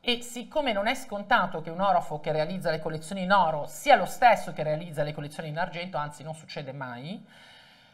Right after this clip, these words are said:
c'è una manualità per chi è avvezzo a lavorare l'oro che è completamente diversa. Una raffinatezza nel dettaglio, una cura dei particolari, un'abilità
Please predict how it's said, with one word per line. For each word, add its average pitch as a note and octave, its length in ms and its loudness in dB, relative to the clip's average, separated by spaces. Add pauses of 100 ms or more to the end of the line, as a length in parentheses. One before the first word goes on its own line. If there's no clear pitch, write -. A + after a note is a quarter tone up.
(260)
c'è C4 300 8
una C#4 200 6
manualità A3 920 4
per - 220 -8
chi G3 300 -8
è E3+ 100 0
avvezzo D3+ 720 4
a D3 80 0
lavorare D#3 420 2
l'oro E3+ 360 2
che A3+ 100 0
è F#3 80 4
completamente F#3 540 -4
diversa. D3 840 -4 (260)
Una D#3 160 -6
raffinatezza D#3+ 760 -2
nel D#3 200 -6
dettaglio, D#3+ 640 2
una D3+ 180 -6
cura F3+ 300 0
dei D#3 120 0
particolari, D#3 960 2 (320)
un'abilità F#3 1120 6